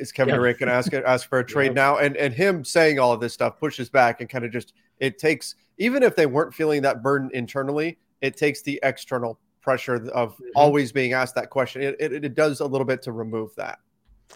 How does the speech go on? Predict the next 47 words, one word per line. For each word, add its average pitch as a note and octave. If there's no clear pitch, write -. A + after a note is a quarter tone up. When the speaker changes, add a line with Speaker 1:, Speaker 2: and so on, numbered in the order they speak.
Speaker 2:
Yeah, E3
absolutely. C#3
Hey, F3+
one F3
thing, E3
'cause C#3
I C#3+
don't D#3+
think D#3
we C3
put D3+
it D3+
on C3
the A2+
show, C3
and A2+
I B2+
only B2
Speaker 1:
Uh-huh. A2+
Speaker 2:
just -
saw A#2+
this, G#2
um, A#2
uh, E3
on D3
the C3
Kyrie B2
Irving B2+
front, A#2+
uh, A#2
Woj C3+
said A#2
earlier B2
today, A#2+
um, A2+
that A#2+
he B2+
has C#3
made C#3
progress C3+
on A#2+
that G#2+
list B2+
of B2
things B2
the A#2
Nets A#2